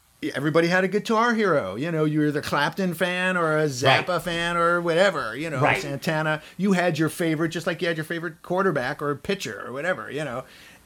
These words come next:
Speaker 1: And, uh, and I guess my point is that for young people, music is a way of communicating with your friends.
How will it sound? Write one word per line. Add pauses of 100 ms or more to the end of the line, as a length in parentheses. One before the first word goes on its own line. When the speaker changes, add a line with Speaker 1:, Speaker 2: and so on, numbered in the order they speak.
Speaker 1:
And,
uh,
and (800)
I
guess
my
point
is
that (720)
for
young
people, (1400)
music (100)
is
a
way
of
communicating
with
your
friends.